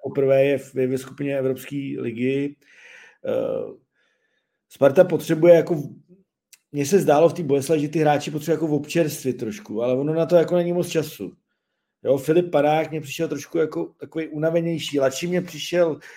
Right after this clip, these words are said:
unavenější než normálně. Normálně to je jako sopka energetická, jo, prostě. A včera hrál takový jako trošku pohodlnější fotbal.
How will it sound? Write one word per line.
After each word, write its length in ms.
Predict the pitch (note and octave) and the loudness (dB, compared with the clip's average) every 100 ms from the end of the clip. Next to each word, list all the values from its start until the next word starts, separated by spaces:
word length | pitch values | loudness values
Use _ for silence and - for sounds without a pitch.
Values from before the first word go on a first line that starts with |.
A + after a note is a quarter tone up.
| - - - | -20 -14 0
unavenější 640 | D#3+ E3 E3 E3 E3 D#3+ | 4 6 6 2 -2 -2
než 180 | E3 D3+ | -4 -2
normálně. 380 | D#3 D#3 E3+ D3+ | 0 0 0 0
Normálně 360 | C3 C#3 D3 | 0 0 0
to 100 | D3 | 2
je 40 | D3 | 2
jako 180 | D3 D3+ | 2 -6
sopka 480 | - D#3 - C#3+ | -6 -8 -2 0
energetická, 800 | C#3+ C3 C3 C3 B2+ B2 - A2+ | 0 -2 0 -2 -4 -10 -4 -2
jo, 180 | A2+ G#2+ | 0 -4
prostě. 460 | A2 A#2+ - A#2 A#2 _ _ _ | -6 -14 -6 -6 -6 _ _ _
A 80 | A#2 | -12
včera 240 | - D#3+ | 0 4
hrál 200 | D#3+ E3 | 6 4
takový 260 | D#3+ D#3 E3+ | 2 2 2
jako 200 | D#3+ F3 | 2 -4
trošku 380 | - D3+ - D#3 | -6 -10 -10 -10
pohodlnější 560 | D#3 D#3 E3 E3 E3 | -6 -4 -4 -8 -10
fotbal. 600 | F3 C#3+ C3 C3+ C#3+ E3 | -8 -6 0 0 0 -2